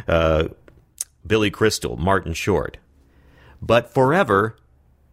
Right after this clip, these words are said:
branded with that logo of S N L somewhere on your showbiz resume, which can give you a certain cachet.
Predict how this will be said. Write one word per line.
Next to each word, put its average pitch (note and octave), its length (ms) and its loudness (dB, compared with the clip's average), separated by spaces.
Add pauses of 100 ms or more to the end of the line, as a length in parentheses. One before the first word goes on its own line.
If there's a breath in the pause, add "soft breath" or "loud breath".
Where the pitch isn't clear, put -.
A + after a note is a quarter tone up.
(320)
branded G#2+ 760 2
with G2 300 0
that F#2 460 0 (520)
logo F#2 600 4
of F2 260 -2
S G2+ 240 0
N F#2+ 80 2
L E2 240 0
somewhere G#2+ 500 0
on F#2 180 0
your F2 240 2
showbiz F2+ 1000 2 (760)
resume, F2+ 600 0 (960)
which G2+ 440 0 (380)
can B2 520 -2 (140)
give E2+ 180 -2
you G2 140 0
a G#2 60 2
certain A#2+ 320 -2
cachet. C3+ 720 -2